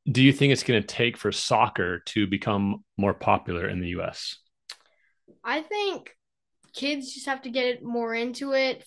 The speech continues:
Speaker 2: follow it more. M L S Fantasy, for example, or any, like, soccer thing.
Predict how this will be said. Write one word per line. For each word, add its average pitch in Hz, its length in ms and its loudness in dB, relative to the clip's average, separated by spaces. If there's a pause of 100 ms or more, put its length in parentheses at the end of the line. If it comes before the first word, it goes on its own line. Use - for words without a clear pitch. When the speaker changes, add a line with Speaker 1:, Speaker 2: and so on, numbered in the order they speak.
Speaker 2:
follow 240 340 0
it 254 120 -4
more. 254 540 -4 (340)
M 214 160 -6
L 208 140 -6
S 214 80 -14
Fantasy, 247 560 -8
for 240 320 -8 (280)
example, 254 600 -10 (540)
or 214 120 -8
any, 240 300 -4
like, 220 240 -6
soccer 233 680 -4
thing. 294 360 -6